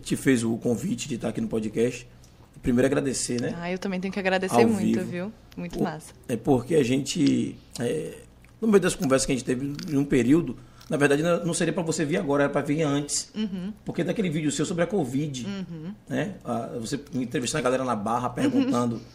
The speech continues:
Speaker 1: como surgiu aquela, aquilo ali. Explica pra gente aí.
Speaker 2: Olha
Speaker 1: De-,
Speaker 2: só.
Speaker 1: daqui a pouco, galera, se puder abrir aí a, a rede social de, de,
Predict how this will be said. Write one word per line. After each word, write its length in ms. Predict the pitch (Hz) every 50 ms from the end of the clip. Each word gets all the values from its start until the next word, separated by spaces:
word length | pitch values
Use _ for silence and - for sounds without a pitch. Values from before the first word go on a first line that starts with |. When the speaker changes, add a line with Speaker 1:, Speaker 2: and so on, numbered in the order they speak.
| - - - - -
Speaker 1:
como 160 | - 277 -
surgiu 360 | - - - 247 175 151 170
aquela, 280 | 165 - 175 123 131 143
aquilo 200 | 135 - - 143
ali. 160 | 123 120 127 135
Explica 300 | 135 - - 202 233 233
pra 120 | 214 156
gente 240 | 123 131 131 120 -
aí. 180 | 123 123 123 - -
Speaker 2:
Olha 180 | - 202 220 226
Speaker 1:
De-, 120 | 180 208
Speaker 2:
só. 80 | 208 202
Speaker 1:
daqui 180 | 214 220 -
a 40 | 233
pouco, 200 | - 240 240 240
galera, 220 | 233 165 156 151 147
se 120 | - 190
puder 280 | 180 - 190 170 175 165 156
abrir 200 | 147 156 156 151
aí 160 | 143 156 156
a, 120 | - 135
a 160 | - - 131
rede 180 | 120 147 143 123
social 360 | - 165 - - 170 160 139 127
de, 220 | 127 135 131 120
de, 260 | 117 123 120 107 -